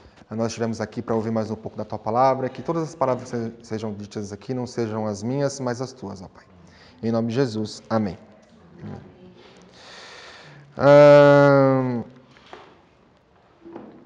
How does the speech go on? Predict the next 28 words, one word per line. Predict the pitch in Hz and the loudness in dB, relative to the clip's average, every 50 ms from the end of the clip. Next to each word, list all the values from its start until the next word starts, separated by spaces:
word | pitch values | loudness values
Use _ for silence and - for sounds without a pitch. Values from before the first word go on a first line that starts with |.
| _ _ _ _ _ _ _ _ _ _ _ _ _ _ _ _ - - - - - _ _ _ _ _ _ _ _ - | _ _ _ _ _ _ _ _ _ _ _ _ _ _ _ _ -20 -20 -20 -20 -20 _ _ _ _ _ _ _ _ -10
a | - | -8
gente | 156 151 - | -8 -2 2
tá | - 160 | 2 2
aqui | - - | 2 2
nesse | 160 151 147 - | -2 -2 -2 -4
domingo | 135 135 127 135 165 185 190 170 147 | -4 -4 -2 -2 0 0 0 -2 -4
chuvoso, | - - 127 107 - 147 175 185 180 156 131 156 | -6 -8 -8 -2 2 4 4 4 4 2 -2 -2
né? | 156 170 180 185 175 - - - - - - _ - - - - - _ | -2 0 -2 -2 -4 -8 -16 -20 -20 -20 -20 _ -20 -20 -20 -20 -16 _
Taria-, | - 127 123 131 120 117 | -6 -4 -2 -2 -2 -2
também | 120 120 117 120 117 | -4 -6 -6 -6 -4
tá | 117 120 | -4 -4
bom | 110 117 117 | -4 -4 -6
tá | 110 - 113 | -6 -6 -8
em | 101 | -8
casa. | - - 117 127 147 143 143 139 127 120 123 | -6 -4 -2 0 0 0 0 -2 -4 -6 -4
Até | - 165 | 0 0
brinquei | 165 165 170 151 165 160 | 0 0 0 -2 -4 -4
pro | 160 - 151 | -4 -2 -2
Léo, | 131 123 117 117 113 | 0 0 0 0 -2
seria | - - 127 131 | -6 -6 -6 -6
um | 131 | -4
bom | 127 139 143 | -2 -2 -2
domingo | 131 135 135 127 127 | -2 -4 -6 -6 -8
tá | - 131 | -6 -6
em | 123 | -8
casa, | 117 - - 135 151 156 151 151 139 143 | -6 -2 2 4 6 6 6 4 2 -2
assistindo, | 135 - - - - - - 135 131 120 127 120 110 107 98 - - - - - - - - - - - | -8 -8 -10 -10 -8 -4 -4 -2 0 2 2 2 2 0 -2 -6 -10 -20 -20 -20 -20 -20 -20 -20 -12 -10
é, | 107 104 104 104 101 101 98 95 95 92 92 92 92 92 90 | -8 -6 -6 -6 -6 -6 -8 -8 -10 -10 -10 -12 -12 -14 -14